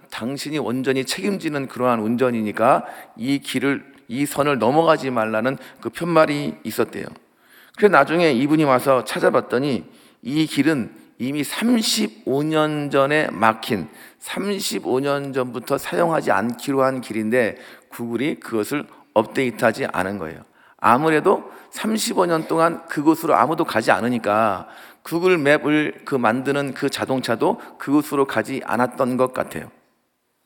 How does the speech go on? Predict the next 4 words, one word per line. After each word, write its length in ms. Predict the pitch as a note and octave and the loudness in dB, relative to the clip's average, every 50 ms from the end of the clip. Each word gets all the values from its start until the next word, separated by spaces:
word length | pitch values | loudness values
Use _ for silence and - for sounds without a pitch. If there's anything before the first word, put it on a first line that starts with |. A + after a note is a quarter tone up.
| _ _ _ _ _ _ _ _ _ _ _ _ _ _ _ _ _ _ _ _ _ _ _ _ _ _ _ _ _ _ _ _ _ _ _ _ _ _ | _ _ _ _ _ _ _ _ _ _ _ _ _ _ _ _ _ _ _ _ _ _ _ _ _ _ _ _ _ _ _ _ _ _ _ _ _ _
업데이트가 680 | - C#3 E3 - - G#3 G#3 - - E3+ D#3 C#3+ B2 | 4 4 4 4 2 0 0 0 -2 0 2 2 2
되지 380 | A#2 A#2+ A#2+ A2 A#2 A#2+ A2+ - - | 2 0 -4 -2 -2 -2 -4 -2 -2
않은 300 | B1 D#2+ F2 G2 G2 F#2 | -2 -2 -2 -2 -4 -6
거예요. 220 | F2+ - - - | -10 -12 -12 -16